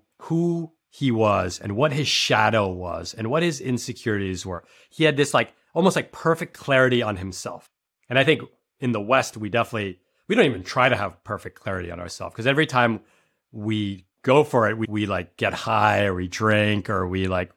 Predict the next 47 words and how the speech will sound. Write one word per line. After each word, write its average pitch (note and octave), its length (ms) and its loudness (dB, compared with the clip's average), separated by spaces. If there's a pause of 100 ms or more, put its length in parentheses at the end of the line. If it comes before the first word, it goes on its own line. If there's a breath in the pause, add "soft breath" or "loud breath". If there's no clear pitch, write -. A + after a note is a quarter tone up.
(160)
go G2 140 -4
work, G2+ 340 2
become G2+ 240 -2
workaholics, G#2 1040 2 (380 loud breath)
or G#2 160 -2
we, G2 120 0
like, F#2 220 -2 (180)
binge A2 320 4
on G2 220 2
Netflix G#2 560 0
or F#2 60 -6
TikTok - 580 -2
or G2 60 -6
whatever. G#2 480 2
Like, F#2+ 240 -4 (320 soft breath)
it's C3+ 140 2
almost F#3+ 260 6
like C3+ 240 2
being B2 320 4
clear B2+ 720 4
on A2+ 240 0
what's A2 180 0
going G#2+ 260 2
on G#2 220 2
between G2+ 320 -4
these G2+ 220 -4
two G#2+ 160 -6
ears G2+ 480 -2 (260 soft breath)
is, F#2+ 240 -6
like, F#2+ 260 -2
frowned A2 440 2
upon. D#3 420 2 (220)
So D3+ 140 0
what C#3+ 120 6
I D3 60 6
would C3 160 2
say G#3+ 320 2
to A3 100 -4
this B2 160 0
question - 280 -4
about A2+ 180 -2
fear G3 440 0
is, A2+ 220 0
like, F#2+ 320 -4 (420)
when C3 160 2
you, A#2+ 120 4
like, A2+ 200 2